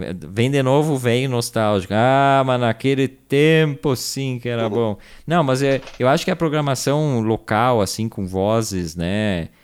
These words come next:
Speaker 1: Vozes importantes da cultura. E aí tu falou do Júpiter. O Júpiter, o Júpiter tem um desses programas dele que ele tá completamente bêbado,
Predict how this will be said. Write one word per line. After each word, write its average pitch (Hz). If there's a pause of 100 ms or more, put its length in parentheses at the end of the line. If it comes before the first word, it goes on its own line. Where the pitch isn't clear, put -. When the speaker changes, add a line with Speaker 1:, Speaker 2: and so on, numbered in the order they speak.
(120)
Speaker 1:
Vozes 110
importantes 107
da 107
cultura. 107 (240)
E 90
aí 90
tu -
falou 98
do 101
Júpiter. 101
O 90
Júpiter, 120 (280)
o 110
Júpiter 127
tem 151
um 220
desses 147
programas 117
dele 104
que -
ele 160
tá 135
completamente 117
bêbado, 120